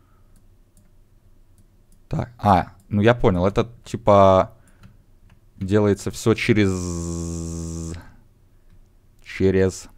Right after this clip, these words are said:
стикеры. Допустим, да? Вот так вот. Мы, оп. И оно присобачилось, правильно? Да. Класс. О, блин, я сделал из него немца случайно. Немецкого какого-то офицера. Ну ладно.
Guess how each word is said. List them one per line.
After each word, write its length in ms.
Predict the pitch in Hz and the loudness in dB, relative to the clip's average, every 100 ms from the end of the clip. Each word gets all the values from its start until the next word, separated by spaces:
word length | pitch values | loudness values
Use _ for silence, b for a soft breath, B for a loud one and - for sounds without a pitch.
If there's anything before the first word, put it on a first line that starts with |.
| _ _ - _ | _ _ -20 _
стикеры. 520 | - - 117 95 110 - - _ _ - b b b b b b | -20 -10 -8 -6 -8 -10 -20 _ _ -20 b b b b b b
Допустим, 480 | 92 - 92 - 90 | -10 -6 -8 -6 -8
да? 200 | 98 151 - - | -6 -8 -12 -16
Вот 120 | 95 | -12
так 180 | 120 - | -10 -12
вот. 140 | 120 - _ | -18 -20 _
Мы, 200 | 104 117 - | -12 -12 -8
оп. 220 | 160 - - - _ _ _ _ _ _ _ _ _ _ | -8 -8 -20 -20 _ _ _ _ _ _ _ _ _ _
И 80 | - | 2
оно 180 | 110 123 | 4 4
присобачилось, 800 | 131 127 131 117 127 - 82 - | 2 2 2 6 4 4 -6 -4
правильно? 380 | 98 147 - - _ _ _ _ | -2 -2 -4 -14 _ _ _ _
Да. 420 | 98 151 127 135 - - _ _ _ | 8 8 8 4 -8 -20 _ _ _
Класс. 300 | - 107 90 | 0 2 2
О, 60 | 107 | 0
блин, 180 | 104 95 | 0 2
я 160 | 87 95 | 2 0
сделал 220 | 104 107 | 0 0
из 60 | 101 | 0
него 120 | 110 | 0
немца 320 | 120 87 - | 0 -2 -8
случайно. 400 | - - - 98 | -14 -12 -12 -8
Немецкого 420 | 95 98 98 - 95 | -4 -4 -4 -6 -4
какого-то 340 | - 90 92 | -4 -6 -6
офицера. 440 | - - 95 - - b b b b b - | -10 -10 -10 -10 -18 b b b b b -8
Ну 100 | 131 | -6
ладно. 320 | 87 - | -6 -8